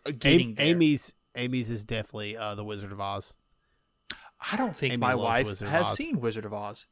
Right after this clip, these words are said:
Speaker 2: It's got a witch in it. Why would she
Speaker 1: It's
Speaker 2: watch
Speaker 1: got
Speaker 2: it?
Speaker 1: a witch in
Speaker 2: Devil.
Speaker 1: it. She, she said the moment when it went from black and white to color, B J, I said, "Nope, nope, nope,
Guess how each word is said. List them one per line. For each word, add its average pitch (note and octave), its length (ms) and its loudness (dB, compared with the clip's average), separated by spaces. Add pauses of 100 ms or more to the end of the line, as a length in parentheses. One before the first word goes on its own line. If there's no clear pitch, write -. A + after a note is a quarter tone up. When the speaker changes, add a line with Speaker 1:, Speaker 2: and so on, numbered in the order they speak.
(340)
Speaker 2:
It's - 140 -20
got G3 160 8
a G3+ 40 12
witch B3+ 260 10
in A#2+ 100 2
it. G#2+ 80 -2
Why C3 140 2
would F#3+ 100 4
she - 80 2
Speaker 1:
It's G3 80 8
Speaker 2:
watch A#3 80 8
Speaker 1:
got B2 120 8
Speaker 2:
it? C3+ 40 12
Speaker 1:
a C#3 40 10
witch F3 180 6
in G#3 60 8
Speaker 2:
Devil. - 120 4
Speaker 1:
it. - 140 -2
She, C3+ 240 -2
she E3 240 0
said D3+ 320 8
the C3+ 80 0
moment G#3+ 420 4
when G3 140 4
it G3 40 2
went F3+ 160 2
from A#2+ 120 -10
black C#3 320 6
and - 60 0
white C3+ 120 6
to - 60 -6
color, A#2 320 -2
B A2 160 -8
J, A2 120 -6
I A2+ 180 2
said, G#2 260 -6
"Nope, A#2 260 -4
nope, D#3+ 220 -8
nope, - 120 -10